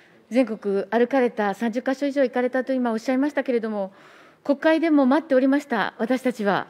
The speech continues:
大臣の声が聞きたかった。就任したらすぐに私たちに大臣の所信を聞く、そんな私たちにも権利があったと思います。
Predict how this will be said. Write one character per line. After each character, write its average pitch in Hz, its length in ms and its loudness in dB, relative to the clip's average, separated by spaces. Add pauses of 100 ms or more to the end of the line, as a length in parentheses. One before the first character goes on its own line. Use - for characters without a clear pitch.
(720)
大 349 180 4
臣 320 100 0
の 294 80 4
声 294 140 4
が 254 80 0
聞 - 120 -12
き - 40 -20
た - 120 0
か 311 80 -2
っ 302 60 -4
た。 185 360 -4 (320)
就 339 200 2
任 359 180 4
し - 80 -10
た 359 80 2
ら 320 80 -2
す 339 160 -4
ぐ 415 120 0
に 254 380 2
私 285 260 -2
た 302 120 -4
ち 247 140 -4
に 226 180 -4 (180)
大 320 220 0
臣 302 80 -2
の 262 80 0
所 240 140 -6
信 240 240 -4
を 220 40 -6
聞 - 160 -20
く、 269 260 -4 (540)
そ 277 120 -2
ん 285 80 6
な 277 220 2 (180)
私 320 260 0
た 359 120 -6
ち 302 120 -8
に 302 120 0
も 262 320 -2 (100)
権 247 180 0
利 220 120 0
が 196 80 -2
あ 226 40 -4
っ 226 40 -8
た 226 120 -6
と 220 120 -6
思 202 160 -4
い 220 40 -4
ま 214 140 -4
す。 196 220 -8